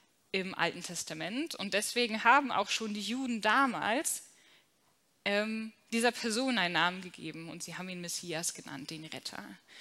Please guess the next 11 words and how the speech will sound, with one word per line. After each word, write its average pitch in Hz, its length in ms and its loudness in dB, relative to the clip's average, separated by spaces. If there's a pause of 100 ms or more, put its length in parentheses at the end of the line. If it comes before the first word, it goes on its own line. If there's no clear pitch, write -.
(140)
Das 185 180 0
sind 202 140 -2
messianische 240 840 0 (800)
Prophezeiungen, 285 1120 2
das 285 180 0
sind 185 180 -4
diese 170 180 -4
Prophezeiungen 269 880 0
von 202 200 -6
diesem 180 300 -4
einen 294 480 2